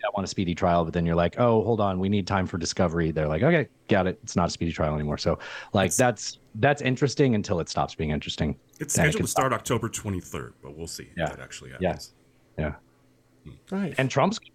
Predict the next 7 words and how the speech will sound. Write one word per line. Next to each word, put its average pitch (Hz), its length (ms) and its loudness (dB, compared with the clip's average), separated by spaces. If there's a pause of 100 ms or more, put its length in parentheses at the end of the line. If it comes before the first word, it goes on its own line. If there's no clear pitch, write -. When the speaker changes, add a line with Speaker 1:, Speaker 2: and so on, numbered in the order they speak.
Speaker 1:
move 117 160 -2
forward 113 420 4
too. 131 240 4
The, 98 140 2
his, 101 240 0
uh, 95 260 4
March 92 720 0